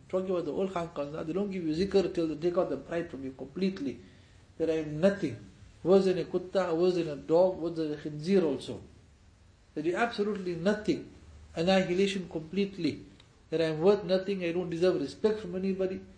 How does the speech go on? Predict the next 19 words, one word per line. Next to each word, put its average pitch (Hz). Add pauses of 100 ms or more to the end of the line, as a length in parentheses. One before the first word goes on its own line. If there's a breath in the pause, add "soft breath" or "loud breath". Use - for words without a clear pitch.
(220 loud breath)
Anybody 185
speaks -
to -
me 202
nicely, 196
so 170
Allah's 170
fazl, 165
Allah, 160
He 156
put 190
in 170
his 139
heart 170
to 143
speak 175
to 143
me 175
nicely. 117